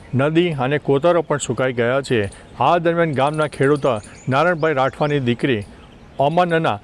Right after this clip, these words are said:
લગ્ન હતા. જાન આવવાને ગણતરીના કલાકો બચ્યા હતા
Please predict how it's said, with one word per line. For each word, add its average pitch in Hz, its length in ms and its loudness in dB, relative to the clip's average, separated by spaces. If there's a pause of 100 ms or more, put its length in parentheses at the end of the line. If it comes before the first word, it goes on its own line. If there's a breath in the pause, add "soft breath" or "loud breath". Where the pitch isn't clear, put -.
(180)
લગ્ન 156 320 2
હતા. 127 460 -2 (340)
જાન 151 280 2
આવવાને 151 380 0
ગણતરીના 139 500 0
કલાકો 123 440 0
બચ્યા 104 320 0
હતા 143 360 -2